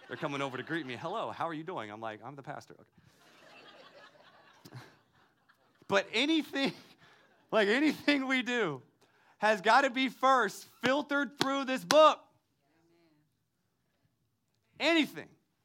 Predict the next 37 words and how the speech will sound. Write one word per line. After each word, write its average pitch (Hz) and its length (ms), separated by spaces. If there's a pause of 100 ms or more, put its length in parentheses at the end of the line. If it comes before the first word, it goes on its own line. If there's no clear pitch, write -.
(720)
Like, 226 160
the 202 80
first 285 480
filter, 320 260
and 247 140
do 208 60
you 302 60
know 339 100
why 254 260
people 233 540
don't 196 340
want 180 360
to 185 160
actually 180 360
do 185 260
that? 214 240
Because 185 320
it's - 160 (120)
hard. 95 360 (1600)
Because 233 240
this 247 200
book 277 420
isn't, 262 360 (400)
there 311 160
are 302 60
Christians 269 640
that 262 120
are 247 80
on 240 120
both 254 280
sides 277 420
of 220 80
a 226 40
lot 247 200
of 269 40
different 285 260
stuff. - 320